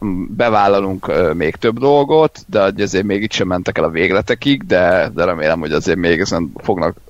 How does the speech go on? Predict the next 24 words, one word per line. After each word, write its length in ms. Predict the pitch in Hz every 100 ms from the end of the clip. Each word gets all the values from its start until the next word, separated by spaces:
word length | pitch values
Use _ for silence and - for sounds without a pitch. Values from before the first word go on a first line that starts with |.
| -
felfelé 460 | - 82 - 76
tekerni, 540 | 76 76 - 76 87 87
tehát 200 | 73 65
azért 220 | 80 73
lesznek 300 | 76 - 76
még 200 | 98 78
itt 180 | 78 -
elborult 460 | 76 78 76 78
dolgok. 440 | 73 85 98 107 - _ - - - - - - -
De 120 | 113
igazából, 580 | 113 110 107 107 113 107
ha 140 | 113 110
ezen 200 | 113 104
a 60 |
színvonalon 640 | 98 107 101 98 98 95 101
marad 560 | 104 101 98 104 107 -
a, 80 | -
a 760 | 101 87 92 - 85 90 90 90 -
Deadpool 360 | 98 101 - 95
széria, 400 | - 95 92 82
azt 140 | 87
se 140 | - 85
bánom, 460 | 85 73 76 76
mert, 340 | 76 78 78